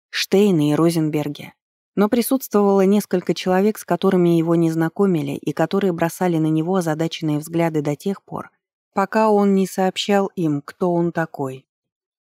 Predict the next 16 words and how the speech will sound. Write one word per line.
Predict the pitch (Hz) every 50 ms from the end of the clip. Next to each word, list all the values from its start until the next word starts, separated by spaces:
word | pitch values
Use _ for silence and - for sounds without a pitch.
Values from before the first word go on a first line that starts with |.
| _ _ _ _ _
Затем | - 185 196 214 - 294 277 247
их | 185 - -
лица | 185 196 196 - - 156
менялись, | 151 151 151 147 147 143 139 135 143 - - _ _ _ _ _ _ _
принимая | - 156 165 175 175 180 170 165 160
либо | 160 170 170 160 160
выражение | 156 160 160 165 165 165 165 165 165 160 151
преувеличенного | - - 156 160 160 165 165 170 170 - - - 156 151 147 151
сострадания, | - - 160 - - 156 156 165 190 196 202 185 160 143 135 135 160 - _ _ _ _ _ _ _ _ _ _ _
либо | _ 196 220 226 226 226
то | - 254
же | 247 220 175
самое | - - 190 196 190 170 165
непонятное | 165 156 - 160 170 185 196 190 - 175 160 151
вкрадчивое | - - 175 175 175 - - - 165 160
любопытство, | 160 170 165 175 180 - - 165 143 - - - - 127 127 143